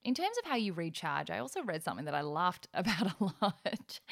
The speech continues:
that you're a socially adept introvert, which I think is quite common to a lot of people, that, you know, you can do the whole outward facing thing, but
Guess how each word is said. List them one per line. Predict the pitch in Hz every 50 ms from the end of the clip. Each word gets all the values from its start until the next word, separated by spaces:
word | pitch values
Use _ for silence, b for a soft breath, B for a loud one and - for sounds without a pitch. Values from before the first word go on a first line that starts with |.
| B B 415 392 359 320 269
that | - 247
you're | 220 214 220 214
a | 220 233
socially | 226 214 - 240 226 226 262 254 - 269 254 247 -
adept | - 185 170 170 160 - - -
introvert, | - 160 151 - 139 - - 135 110 87 -
which | - 196 - -
I | - 240 349 427
think | - 359 247
is | 208
quite | - - 185 160 147 -
common | - 175 156 151 143 139
to | 147 165
a | 160
lot | 156 131 117
of | 107
people, | - 170 135 139 - 127 113 107 135
that, | 147 117 - B B B B B B B B
you | - 214
know, | 196
you | 185 185 190
can | - 202 196
do | 190 226 247 240
the | 240
whole | 226 185 180 -
outward | - 160 170 165 - 156 160 156
facing | - 160 160 160 - 160 160
thing, | 160 - 226 294 294 214 170 160 160 165 165
but | 160 165 156